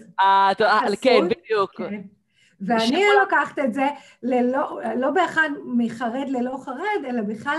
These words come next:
Speaker 2: לדבר את זה, ולתת לזה מקום, ולעשות איזה ונטילציה, ולהסתכל רגע על מה קורה פה, מה קורה עכשיו, מה קורה לי
Speaker 1: כן,
Speaker 2: עכשיו בתוך
Speaker 1: כן,
Speaker 2: הדבר הזה.
Speaker 1: כן. ה-, ה-, ה-, הסיבה, אני חושבת שהקושי באמת בתקופה הזאת הוא הרבה יותר גדול,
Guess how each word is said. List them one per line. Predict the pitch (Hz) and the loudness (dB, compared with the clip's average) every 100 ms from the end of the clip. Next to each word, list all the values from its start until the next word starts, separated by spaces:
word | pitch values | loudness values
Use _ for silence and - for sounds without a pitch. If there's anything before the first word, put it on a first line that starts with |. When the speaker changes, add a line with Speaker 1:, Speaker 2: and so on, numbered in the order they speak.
| 330 | -4
Speaker 2:
לדבר | 247 190 269 294 | -4 -4 -6 -6
את | 302 208 | -8 -8
זה, | 214 185 | -6 -4
ולתת | 190 202 247 247 | -4 -8 -8 -14
לזה | 254 240 | -10 -4
מקום, | 233 226 254 233 | -4 -4 -6 -4
ולעשות | 202 208 220 233 | -4 -6 -10 -12
איזה | 254 233 190 | -10 -10 -10
ונטילציה, | 226 214 214 226 240 233 240 202 202 - _ 214 | -8 -8 -10 -8 -8 -8 -8 -8 -10 -20 _ -6
ולהסתכל | 240 247 247 247 277 262 | -4 -4 -8 -6 -4 -4
רגע | 247 247 | -4 -2
על | |
מה | 233 262 | -2 -2
קורה | 269 240 262 | -4 -6 -6
פה, | 226 185 - 240 | -8 -10 -10 -10
מה | 269 | -6
קורה | 269 262 247 | -4 -4 -4
עכשיו, | - - 240 208 | -6 -6 -4 -4
מה | 247 | -6
קורה | 240 226 | -4 -4
לי | 226 | -2
Speaker 1:
כן, | - | -2
Speaker 2:
עכשיו | - - 220 190 | -4 -10 -10 -10
בתוך | 208 208 | -10 -10
Speaker 1:
כן, | 147 180 | -8 -6
Speaker 2:
הדבר | 180 | -6
הזה. | 180 | -10
Speaker 1:
כן. | 175 135 180 - - - - | -10 -10 -10 -14 -20 -12 -6
ה-, | 139 - | -6 -2
ה-, | 151 - | -4 -4
ה-, | 139 139 139 | -4 -4 -6
הסיבה, | 139 - 151 233 | -8 -6 -2 -2
אני | 277 | -4
חושבת | - 190 226 262 - | -10 -8 -8 -8 -6
שהקושי | 180 151 131 - 143 - 214 - 240 185 | -4 -2 -4 -6 -14 -4 -4 -4 -8 -8
באמת | - 143 175 165 | -6 -8 -8 -10
בתקופה | - 139 190 | -14 -8 -4
הזאת | 190 165 - | -4 -6 -8
הוא | |
הרבה | 131 143 | -4 -2
יותר | 185 180 | -4 -6
גדול, | 139 139 233 | -12 -10 -10